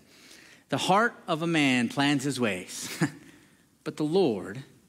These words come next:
directs his steps." What does that mean? It means that you and I are a part of trying to figure out where the Lord is calling us, and we have a version of what that looks like. And that's,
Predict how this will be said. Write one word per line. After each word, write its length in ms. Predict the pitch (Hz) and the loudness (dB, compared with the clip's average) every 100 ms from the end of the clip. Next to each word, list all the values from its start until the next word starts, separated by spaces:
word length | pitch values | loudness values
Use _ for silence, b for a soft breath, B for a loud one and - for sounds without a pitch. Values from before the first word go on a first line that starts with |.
| _ _ - | _ _ -6
directs 340 | 123 110 - | -2 -2 -4
his 140 | 113 98 | -6 -6
steps." 560 | - 107 - - - | -4 -6 -8 -14 -14
What 760 | - - - - _ - - - | -14 -18 -20 -20 _ -20 -14 0
does 80 | 269 | 2
that 100 | 254 | 6
mean? 480 | 247 185 95 - - - B B B | 6 4 0 -8 -20 -20 B B B
It 100 | 254 | 4
means 300 | 302 269 247 | 8 8 8
that 120 | 240 202 | 4 6
you 240 | 208 262 | 6 6
and 100 | 220 | 6
I 260 | 139 147 220 | 4 4 4
are 100 | 220 | 2
a 60 | |
part 240 | - 208 220 | 2 2 2
of 80 | |
trying 200 | 214 233 | 2 2
to 60 | 214 | 2
figure 500 | - - 185 185 170 | 0 2 2 4 4
out 220 | 131 170 | 4 4
where 220 | 151 156 | 4 4
the 60 | 175 | 4
Lord 300 | 160 143 147 | 2 4 4
is 100 | 151 | 2
calling 400 | - 123 113 113 | 0 0 2 2
us, 160 | 190 220 | 2 4
and 80 | |
we 60 | 214 | 4
have 80 | 220 | 4
a 60 | |
version 460 | 180 165 175 196 208 | 4 6 6 4 2
of 120 | 160 | 2
what 160 | 147 147 | 0 0
that 200 | 143 165 | -2 2
looks 300 | 233 226 127 | 2 2 -2
like. 220 | 98 135 | -6 0
And 80 | 208 | 2
that's, 220 | 247 | 2